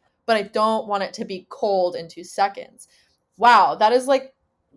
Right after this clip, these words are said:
literally such a simple concept. I am, can't believe. It's also basic. I feel like it, it reminds me of, you know, like, the old school thermo-, thermos that has, like, the plastic cup on top that you just, like,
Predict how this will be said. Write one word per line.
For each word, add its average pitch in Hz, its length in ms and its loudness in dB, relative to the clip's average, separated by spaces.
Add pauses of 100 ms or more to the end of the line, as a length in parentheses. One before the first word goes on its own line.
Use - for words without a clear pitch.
literally 262 640 4
such 254 260 -10
a 202 60 2
simple 247 920 0 (100)
concept. 269 680 0
I 220 60 0
am, 214 260 -6 (160)
can't 214 240 -4
believe. 185 540 -10 (460)
It's 254 140 2
also 302 300 4
basic. 220 380 -4
I 202 80 -2
feel 220 160 -4
like 220 140 -4
it, - 120 -6
it 202 140 -6
reminds 202 420 -4
me 208 120 -8
of, 190 100 -8
you 196 80 -8
know, 180 160 -4
like, 175 220 -4
the - 80 -6
old 180 280 -2
school 185 200 -4
thermo-, 170 460 -8 (180)
thermos 175 340 -8
that 170 140 -10
has, 170 200 -4
like, 165 220 -8
the 175 80 -10
plastic - 540 -8
cup 156 180 -8
on 170 160 -8
top 180 400 -6 (160)
that 160 100 -16
you 165 80 -18
just, 160 300 -16
like, 165 280 -8